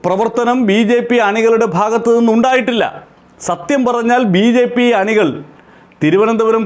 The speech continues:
കോർപ്പറേഷനിൽ നിരാശരാണ്. ഏറ്റവും ഒടുവിൽ ആ തി-, കൗൺസിലർ തിരുമല അനിലിൻ്റെ മരണവുമായി ബന്ധപ്പെട്ട് ഉയർന്ന വിവാദങ്ങൾ കൂടിയാകുമ്പോൾ അതിനകത്ത് ബി ജെ പി നേതൃത്വത്തിൻ്റെ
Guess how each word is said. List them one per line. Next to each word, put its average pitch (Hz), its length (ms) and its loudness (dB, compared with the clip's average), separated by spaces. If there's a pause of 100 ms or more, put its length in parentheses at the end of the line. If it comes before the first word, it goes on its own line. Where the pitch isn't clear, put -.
(100)
കോർപ്പറേഷനിൽ 220 720 -2 (640)
നിരാശരാണ്. 151 600 -2 (220)
ഏറ്റവും 175 300 0
ഒടുവിൽ 185 240 0 (100)
ആ - 20 2 (160)
തി-, - 140 -8 (100)
കൗൺസിലർ 165 460 -2
തിരുമല 165 280 0 (120)
അനിലിൻ്റെ 175 460 0
മരണവുമായി 180 540 0 (100)
ബന്ധപ്പെട്ട് 175 560 -2 (1000)
ഉയർന്ന 175 280 0 (100)
വിവാദങ്ങൾ 196 540 0
കൂടിയാകുമ്പോൾ 165 560 0 (300)
അതിനകത്ത് 180 420 -2 (140)
ബി 156 180 2
ജെ 202 160 2
പി 208 80 0 (120)
നേതൃത്വത്തിൻ്റെ 185 680 0